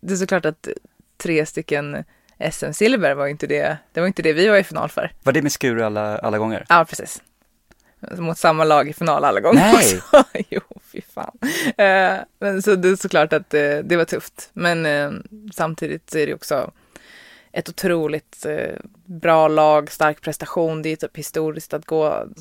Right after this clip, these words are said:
Speaker 1: ja, precis, S F-final
Speaker 2: Ja.
Speaker 1: tre år i rad. Så det är ett otroligt
Speaker 2: Vilket lag var det som vann?
Speaker 1: Eh, Sävehof från Göteborg.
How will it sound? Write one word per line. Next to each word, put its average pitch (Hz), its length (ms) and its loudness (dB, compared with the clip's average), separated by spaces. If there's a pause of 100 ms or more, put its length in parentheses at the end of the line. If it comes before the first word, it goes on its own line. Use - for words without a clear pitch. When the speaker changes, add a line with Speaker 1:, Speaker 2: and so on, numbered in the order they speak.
(140)
Speaker 1:
ja, 185 120 2
precis, 160 180 0
S - 160 -2
F-final 180 300 0
Speaker 2:
Ja. 107 60 -4
Speaker 1:
tre 165 140 0
år 156 120 4
i 151 60 0
rad. 151 440 2
Så 151 140 -6
det 156 100 -6
är 156 40 -2
ett - 80 -12
otroligt 160 640 -8 (100)
Speaker 2:
Vilket 135 180 -2
lag 139 160 0
var 131 100 0
det 123 60 -4
som 123 100 -6
vann? 165 140 -6 (600)
Speaker 1:
Eh, 170 240 0
Sävehof 170 360 0
från 160 140 -6
Göteborg. - 380 -6